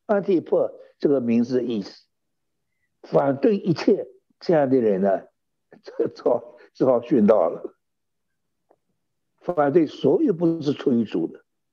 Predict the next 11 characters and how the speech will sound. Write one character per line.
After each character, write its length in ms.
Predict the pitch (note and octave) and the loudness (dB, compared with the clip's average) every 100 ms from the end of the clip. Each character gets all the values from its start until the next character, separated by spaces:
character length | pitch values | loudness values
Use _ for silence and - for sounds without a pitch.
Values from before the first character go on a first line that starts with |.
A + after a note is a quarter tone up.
| _ _ _ _ _ _ _ _ _ _ | _ _ _ _ _ _ _ _ _ _
反 260 | - C3+ C3 | -4 -2 0
对 120 | E3+ | 0
一 160 | D#3 F#3+ | 2 0
切 160 | - | 2
没 180 | G3+ F#3+ | 2 2
有 160 | E3 A#2+ | 2 -2
主 260 | G#2+ F2 | -4 -6
的。 200 | - - _ _ _ _ _ _ _ _ _ _ _ _ _ _ _ _ _ _ _ _ _ _ _ _ _ _ _ _ _ _ _ _ _ _ _ _ _ _ _ _ _ | -6 -12 _ _ _ _ _ _ _ _ _ _ _ _ _ _ _ _ _ _ _ _ _ _ _ _ _ _ _ _ _ _ _ _ _ _ _ _ _ _ _ _ _
安 200 | - D#3+ | -2 0
提 180 | D3 C3+ | 2 0
帕， 320 | - C3+ E2+ | 2 0 0